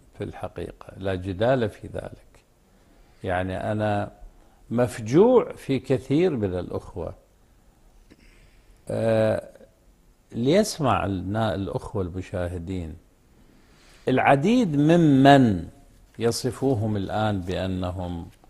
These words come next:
فاسدون، مفسدون، مرتشون، أثروا على حساب المال العام،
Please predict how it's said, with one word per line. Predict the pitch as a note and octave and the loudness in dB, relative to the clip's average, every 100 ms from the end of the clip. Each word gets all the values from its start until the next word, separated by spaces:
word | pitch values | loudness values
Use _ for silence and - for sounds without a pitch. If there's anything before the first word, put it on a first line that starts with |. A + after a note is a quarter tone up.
| - - - - - - - - | -20 -20 -20 -20 -20 -20 -20 -20
فاسدون، | - - A2 G2+ - F#2+ G2+ A#2+ B2 A#2 A2 G#2+ | -14 -2 0 0 -6 -6 -2 -2 0 -2 -4 -4
مفسدون، | G2 F2 E2+ - F#2+ F2+ A2 A#2 A2 G#2+ G#2+ G#2 | -6 -8 -12 -12 -10 -4 -2 -2 -2 -4 -6 -8
مرتشون، | G#2 F#2 E2+ - F#2 - - A#2+ A#2 A2+ A2 G#2+ G#2+ G#2+ G#2+ _ - - _ _ | -10 -10 -12 -10 -12 -10 -4 -2 -2 -4 -4 -6 -8 -10 -14 _ -20 -20 _ _
أثروا | A#2 A#2+ - B2 A2 F2+ | -2 -2 -2 0 2 2
على | G2+ G#2+ G2+ | 0 0 -2
حساب | - G2 - A2 G2+ F2+ - - - _ - _ - _ - _ _ _ _ _ | -4 -10 -2 0 0 -4 -16 -20 -20 _ -20 _ -20 _ -20 _ _ _ _ _
المال | G#2 G#2 G#2 A2 A2+ A2+ | -6 -2 0 2 2 0
العام، | G2+ F2+ G#2+ A#2+ A#2 A2+ G#2 G2 | 0 0 2 2 2 0 -4 -8